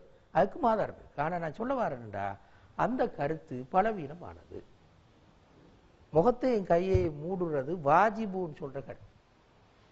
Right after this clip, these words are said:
முகத்தையும் கையை மூடுறது வாஜிபுன்னு சொல்ற கருத்து பலவீனமான கருத்து, போதுமான ஆதாரங்கள் இல்லாத கருத்து. முகத்தை கையை திறக்கேலுமன்னு சொல்றது உச்சம் ஆதாரபூர்வமான கருத்து. அடுத்தது,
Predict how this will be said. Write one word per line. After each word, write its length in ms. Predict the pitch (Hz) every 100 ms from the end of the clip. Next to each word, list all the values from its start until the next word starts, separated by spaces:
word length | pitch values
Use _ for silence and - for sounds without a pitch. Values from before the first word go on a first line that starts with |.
| _
முகத்தையும் 420 | 147 175 175 160
கையை 280 | 151 151 151
மூடுறது 400 | 143 147 160 190 254 - - -
வாஜிபுன்னு 640 | 180 285 302 240 233 180
சொல்ற 240 | - 147 135
கருத்து 400 | 143 143 - 131 131 113 _ _ _ 170
பலவீனமான 720 | 220 294 262 175 120 143 196
கருத்து, 280 | - - _ _ _ _
போதுமான 600 | - 214 254 202 175 220
ஆதாரங்கள் 600 | 196 160 240 151 127 113
இல்லாத 300 | 101 92 95 143
கருத்து. 220 | - - _ _ _ _ _ _ _ _
முகத்தை 420 | 160 240 302 311
கையை 300 | 262 262 254
திறக்கேலுமன்னு 800 | 214 240 285 - 285 320 294 247
சொல்றது 500 | 202 196 185 165 160 156 156 - - - - - - _
உச்சம் 500 | 180 - - 320 277
ஆதாரபூர்வமான 760 | 185 196 165 120 113 104 110 233
கருத்து. 300 | - - - - - _ _ -
அடுத்தது, 440 | 185 233 147 -